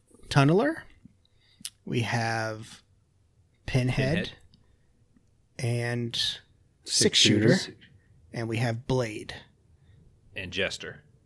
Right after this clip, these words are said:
Speaker 3: Mm-hmm.
Speaker 1: And yes, Jester does come back in a few more scenes here.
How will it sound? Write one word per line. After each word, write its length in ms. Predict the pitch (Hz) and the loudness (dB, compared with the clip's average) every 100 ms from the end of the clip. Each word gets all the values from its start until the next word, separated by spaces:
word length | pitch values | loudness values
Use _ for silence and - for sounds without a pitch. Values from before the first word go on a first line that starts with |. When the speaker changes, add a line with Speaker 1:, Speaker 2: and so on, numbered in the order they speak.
| - | -2
Speaker 3:
Mm-hmm. 240 | 104 110 - 139 | 0 -2 -4 -4
Speaker 1:
And 200 | 120 117 | 0 0
yes, 200 | 113 - | 0 0
Jester 380 | 127 120 - | 0 0 -2
does 280 | 117 113 113 | -2 -2 -2
come 320 | - - 113 | -2 0 0
back 360 | 110 107 107 - | -2 -4 -6 -8
in 260 | 117 113 110 - - - - - - - - - - - - - - | -8 -8 -10 -18 -18 -12 -10 -10 -16 -20 -20 -20 -20 -16 -14 -8 -6
a 100 | 107 | -6
few 280 | - 113 | -4 -4
more 180 | 110 113 | -2 -4
scenes 460 | - - 110 107 - | -2 -2 -2 -6 -6
here. 340 | - - - | -8 -12 -12